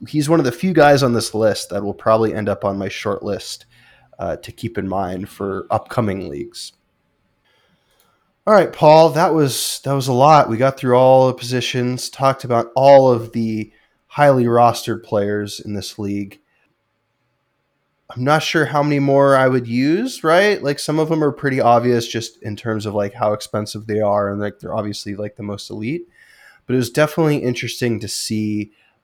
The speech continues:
um, kind of the mid-tier to low-tier guys, to see which ones kind of rose up to the, the cream of the crop to where, uh, you know, twenty-four guys for various reasons in various stadiums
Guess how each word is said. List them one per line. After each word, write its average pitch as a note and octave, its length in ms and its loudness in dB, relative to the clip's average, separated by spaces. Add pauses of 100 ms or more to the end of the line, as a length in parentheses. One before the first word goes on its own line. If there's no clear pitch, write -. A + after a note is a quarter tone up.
um, G2 800 -6
kind A#2 180 -4
of G#2+ 100 -2
the A2 80 -4
mid-tier A2 600 -2
to G#2+ 100 -4
low-tier G2+ 500 -4
guys, F#2+ 480 -2
to G#2 100 -14
see G2+ 260 -8
which G#2 480 -6
ones G2+ 480 -4
kind G2+ 300 -6
of G2+ 200 -8 (460)
rose A#2 380 6
up G#2 220 4
to A2+ 140 -2
the, F#2+ 280 0
the A2 80 0
cream C3 320 2
of G#2+ 80 4
the G2+ 60 0
crop G#2+ 540 4
to - 120 -8
where, F#2+ 360 0 (420)
uh, F#2+ 380 0
you G#2 100 -6
know, F#2 100 -4
twenty-four G#2+ 680 0
guys G2 720 2 (960)
for - 180 -4
various C#3 580 6
reasons A#2 500 0
in G2 140 -6
various A2+ 560 2
stadiums G#2 840 -2